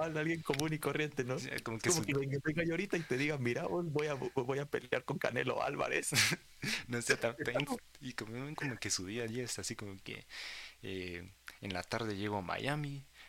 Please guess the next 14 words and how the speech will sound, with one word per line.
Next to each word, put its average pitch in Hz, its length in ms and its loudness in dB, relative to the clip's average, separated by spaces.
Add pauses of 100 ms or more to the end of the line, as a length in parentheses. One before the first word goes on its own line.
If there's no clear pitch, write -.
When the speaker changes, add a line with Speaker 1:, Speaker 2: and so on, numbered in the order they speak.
(140)
Speaker 2:
tengo 107 200 -4
una 101 140 -8
fiesta, 139 680 -6 (220)
y 104 140 -6
a 98 40 -2
los 92 200 -6
dos 113 200 -4
días 135 460 -2
tengo 113 260 -6
un 101 120 -6
vuelo 104 180 -2
a - 40 -6
Los - 260 -4
Ángeles, 131 640 -4